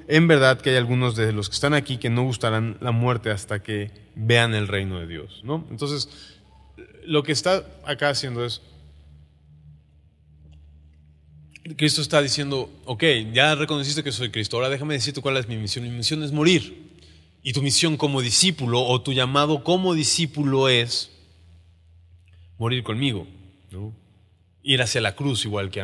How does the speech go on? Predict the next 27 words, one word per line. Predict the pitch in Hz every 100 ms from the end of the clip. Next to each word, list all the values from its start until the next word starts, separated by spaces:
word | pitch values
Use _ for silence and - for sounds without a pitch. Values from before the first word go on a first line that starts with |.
| 101 104
igual | 101 95
que | 92
yo. | 107 120 92 - - -
Esa | 123 113
es | -
tu |
misión | 135 127 - 147
como | 113 117
discípulo". | 107 104 151 113 95 90
Es | 101
como, | - 104 92 65 - -
ok, | 104 135 165 113
que, | 117 123
quiero | 113 131
que | 117
quede | 113 117
claro. | 131 143 107 - - -
Porque | 135 127 175 180 - - - _ _ -
lo | 131 131
vamos | 170 208 190
a |
ver | 160
a | 170
continuación. | 147 135 127 127 107 170 165 107 - _ _ _ _ _ _ _ _ _ _ _ _ -
Constantemente | 156 143 - 185 202 196 175 185 185
los | 160
discípulos | 127 - 156 175 156 135